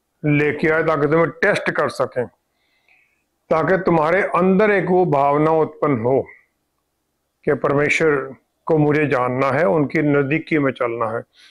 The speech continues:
जो गिनती की पुस्तक है, वो, उसमें जो रिबेलियन है इजरायली लोगों का, उसके बारे में ज्यादा कहा गया है और परमेश्वर के प्यार के बारे में कहा गया है।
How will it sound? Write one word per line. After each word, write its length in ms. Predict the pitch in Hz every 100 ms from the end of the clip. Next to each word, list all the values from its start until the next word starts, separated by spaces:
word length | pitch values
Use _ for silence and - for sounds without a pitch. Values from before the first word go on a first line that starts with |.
| _
जो 120 | 160
गिनती 420 | 143 185 180 233 208
की 100 | 180
पुस्तक 420 | 160 127 - 113 120
है, 100 | 113 - _ _ _ _
वो, 600 | 156 170 190 226 240 240 - _ _ _ _ _ _ -
उसमें 600 | 170 - 202 226 147 147
जो 340 | 165 190 214 156
रिबेलियन 640 | 151 147 156 208 240 220
है 240 | 160 165 156
इजरायली 300 | 147 147 151
लोगों 400 | 151 139 143 170
का, 80 |
उसके 200 | 190 -
बारे 280 | 165 147 139
में 140 | 143 135
ज्यादा 280 | 131 131
कहा 280 | 127 131 120
गया 160 | 135 139
है 80 | 170
और 160 | 202
परमेश्वर 640 | 175 - 151 156 151 -
के 120 | 170 175
प्यार 460 | - 156 151 165
के 140 | 160 170
बारे 300 | 143 131 131
में 140 | 131
कहा 260 | 123 120 123
गया 340 | 120 120
है। 80 | 107